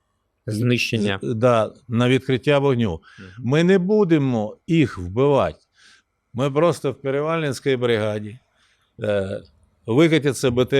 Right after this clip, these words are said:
Speaker 2: Р і танки і просто дадуть дві очереді над головами у цих людей, бо в-, вони непонятно хто, у них же ж не було. А і вони ж, вони ж чекали, як поведе українська армія, влада.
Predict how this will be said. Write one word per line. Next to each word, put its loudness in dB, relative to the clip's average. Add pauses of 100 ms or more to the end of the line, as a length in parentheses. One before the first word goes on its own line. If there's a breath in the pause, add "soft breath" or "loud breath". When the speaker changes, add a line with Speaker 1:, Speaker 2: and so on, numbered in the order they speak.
Speaker 2:
Р 4
і 2
танки -4
і -2
просто 0
дадуть -2
дві 0
очереді 0
над -2
головами 0
у -4
цих -8
людей, -2
бо 0
в-, -6
вони 0
непонятно -2
хто, 0
у 0
них 0
же -4
ж -6
не -2
було. 0
А -4
і 0
вони 2
ж, -10 (160)
вони 0
ж -8 (200)
чекали, 0 (140)
як 2
поведе 0 (100)
українська -2
армія, -2
влада. -2